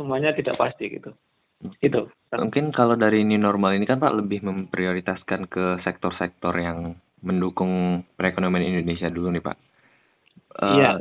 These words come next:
Speaker 2: berarti kan ada kemungkinan nantinya, eh, kalau misalkan nanti kita udah mulai sedikit lebih baik lagi, new normal itu
Speaker 1: Hmm.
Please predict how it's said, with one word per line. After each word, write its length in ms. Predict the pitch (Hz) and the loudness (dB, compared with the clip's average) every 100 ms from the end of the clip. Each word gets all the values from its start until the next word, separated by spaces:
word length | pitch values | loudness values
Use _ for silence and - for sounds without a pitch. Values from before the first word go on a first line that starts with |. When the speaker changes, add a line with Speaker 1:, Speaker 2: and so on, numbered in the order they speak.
| - | -4
Speaker 2:
berarti 280 | 98 101 113 | 0 2 4
kan 240 | 135 139 131 | 4 2 0
ada 400 | 107 104 104 101 | 0 2 0 0
kemungkinan 560 | 101 101 104 113 120 | -2 0 2 4 4
nantinya, 480 | 104 98 113 123 120 - - _ - | 2 2 4 4 2 -4 -20 _ -4
eh, 540 | 98 95 95 92 95 92 - _ _ - | 0 2 4 4 4 2 -4 _ _ 0
kalau 240 | 101 98 | 2 2
misalkan 400 | 101 101 98 101 | 2 2 2 2
nanti 160 | 98 98 | 2 0
kita 240 | 92 95 | 0 0
udah 160 | 92 92 | 0 0
mulai 320 | 92 92 90 | 2 2 0
sedikit 480 | - 92 - 98 - | -4 -4 -2 -4 -2
lebih 480 | 95 90 95 95 98 | -4 0 0 0 -2
baik 320 | 92 95 90 | -2 0 0
lagi, 400 | 80 82 101 120 - - - _ 110 | 0 2 0 0 -6 -20 -20 _ 2
new 80 | |
normal 400 | 101 101 98 98 | 4 4 4 4
itu 80 | |
Speaker 1:
Hmm. 80 | 139 | 4